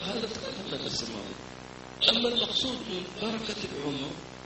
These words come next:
قالوا: "ما معنى بركة العمر؟" قالوا: "العمر يعرف بالبركة إذا ازددت"، أو بمعنى آخر، خلي العمر.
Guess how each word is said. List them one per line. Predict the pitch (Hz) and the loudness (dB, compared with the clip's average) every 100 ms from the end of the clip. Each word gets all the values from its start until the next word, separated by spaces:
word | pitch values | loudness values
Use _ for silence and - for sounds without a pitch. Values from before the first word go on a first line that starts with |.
| 64 64 64 64 64 64 64 64 64 - - | -10 -10 -10 -10 -10 -10 -10 -8 -8 -8 -2
قالوا: | 190 196 196 | 2 4 4
"ما | 220 254 | 2 4
معنى | 220 202 196 202 | 4 4 4 4
بركة | 220 202 180 - | 4 2 -2 -2
العمر؟" | 143 165 175 - - - - 64 - - - | -2 0 0 -2 -6 -8 -10 -10 -10 -6 -2
قالوا: | 220 233 233 - | 2 2 2 2
"العمر | 180 190 214 240 233 233 - 156 | 2 4 4 6 6 4 0 0
يعرف | 208 180 - - - | 2 2 0 0 0
بالبركة | 156 165 185 170 220 226 - - - - - - | 0 4 4 4 2 0 -2 -8 -10 -10 -10 -4
إذا | 127 151 160 | 2 4 4
ازددت"، | 156 - 196 208 - - - - - - - - - - - 170 | 6 6 6 8 8 8 4 -6 -10 -10 -10 -10 -10 -10 -4 4
أو | 175 | 4
بمعنى | 175 208 214 190 | 6 2 4 2
آخر، | 139 - - | 0 -2 -2
خلي | - 208 185 | 0 2 4
العمر. | 147 110 101 | 4 0 -2